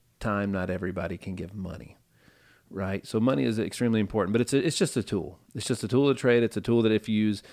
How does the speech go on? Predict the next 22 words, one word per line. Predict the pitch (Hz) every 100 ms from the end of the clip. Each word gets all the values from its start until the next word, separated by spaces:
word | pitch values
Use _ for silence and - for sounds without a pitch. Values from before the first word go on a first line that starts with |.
| -
you | -
teach | 113 135 120
your | 120
kids | 123 113
how | 117
to | 113
use | 110 104
all | 104
kinds | 110 98
of |
other | 104 120
tools, | 104 104 101
brooms, | 98 107 110 117 131
lawnmowers, | 98 98 107 110 104 113 120 123 - _ _
pencils, | 104 104 - 113 - - _ _ _ _ _ _
right? | - 107 117 - _
Televisions, | 107 104 107 113 113 120 120 - - _ _ _ _ _
internet, | 117 117 117 117 123 - _ _ _ _ _ -
teach | 131 123
them | 123 110
about | 104 98 98
money. | 127 131 95 98